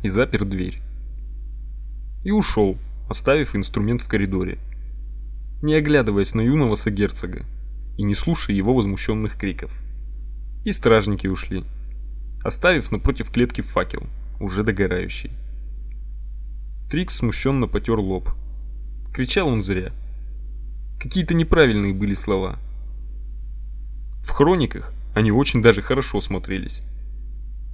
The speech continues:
И про то, что "триста лет твои предки верой и правдой служили моим предкам".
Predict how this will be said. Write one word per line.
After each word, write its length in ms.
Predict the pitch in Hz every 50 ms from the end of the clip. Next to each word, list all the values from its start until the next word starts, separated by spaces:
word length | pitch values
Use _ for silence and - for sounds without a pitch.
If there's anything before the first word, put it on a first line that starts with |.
| - - - - -
И 100 | 120 117
про 180 | - 131 127
то, 140 | - 147 139
что 180 | - - - 113
"триста 480 | - - - 123 143 151 - - 139
лет 240 | 123 123 139 143 -
твои 200 | - 123 127 127
предки 400 | 123 123 127 139 127 - - 131
верой 280 | 131 135 139 135 131 127
и 40 |
правдой 380 | 117 - 139 135 135 127 123 123
служили 440 | 120 - - 127 120 123 143 143 131
моим 260 | 123 127 127 123 120
предкам". 500 | 120 - 107 110 110 - - - 90 -